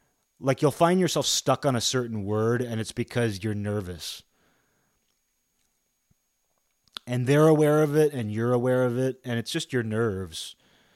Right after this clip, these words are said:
And it's, it's funny, though, how that comes out, where, like, you get stuck on a certain word.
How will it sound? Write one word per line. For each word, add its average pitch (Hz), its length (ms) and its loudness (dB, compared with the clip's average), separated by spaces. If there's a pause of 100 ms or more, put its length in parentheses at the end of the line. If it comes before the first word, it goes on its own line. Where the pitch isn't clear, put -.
(1800)
And 113 400 -2
it's, 120 300 -6
it's 123 160 -6
funny, 147 300 4
though, 120 200 0
how 107 160 -2
that 110 200 -6
comes 101 320 -6
out, 107 280 -2
where, 107 140 -4
like, 104 220 -4
you 110 60 -4
get 120 120 -6
stuck - 400 -2
on 107 100 -2
a 92 60 -8
certain 98 400 -8
word. 92 540 -6